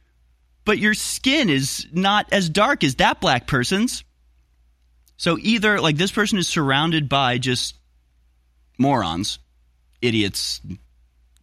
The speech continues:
whatever, liberals, or they're just making up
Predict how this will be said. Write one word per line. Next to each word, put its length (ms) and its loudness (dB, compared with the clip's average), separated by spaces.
whatever, 500 -2
liberals, 460 -2
or 60 -2
they're 140 2
just 160 2
making 420 2
up 300 0